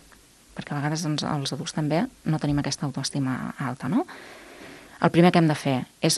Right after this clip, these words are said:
no ser durs amb nosaltres mateixos, parlar-nos amb tendresa, amb amor, amb respecte, perquè moltes vegades respectem més els demés i no passa a, a nosaltres mateixos. Aquesta exigència, que tot això normalment ve de,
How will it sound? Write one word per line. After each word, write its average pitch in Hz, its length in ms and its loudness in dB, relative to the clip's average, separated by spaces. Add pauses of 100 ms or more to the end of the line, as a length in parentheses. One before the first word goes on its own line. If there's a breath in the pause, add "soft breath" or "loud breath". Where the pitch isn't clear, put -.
no 180 240 8
ser 175 160 4
durs 170 160 6
amb 165 140 8
nosaltres 143 500 4
mateixos, 135 640 -2 (180)
parlar-nos 165 560 4
amb 165 160 4
tendresa, 147 600 2 (100)
amb 151 160 2
amor, 151 380 6 (340 loud breath)
amb 160 140 8
respecte, 156 580 4 (220)
perquè 143 180 -2
moltes 185 240 4
vegades 190 240 8
respectem 170 400 4
més 170 160 8
els 147 80 6
demés 156 380 4 (260)
i 185 80 10
no 190 100 12
passa 175 300 10
a, 185 220 10 (500 loud breath)
a 165 80 10
nosaltres 170 400 12
mateixos. 170 540 6 (340 loud breath)
Aquesta - 240 2
exigència, 156 720 6 (480 loud breath)
que 170 80 8
tot - 160 6
això 220 320 6
normalment 170 560 6
ve 165 160 8
de, 190 80 8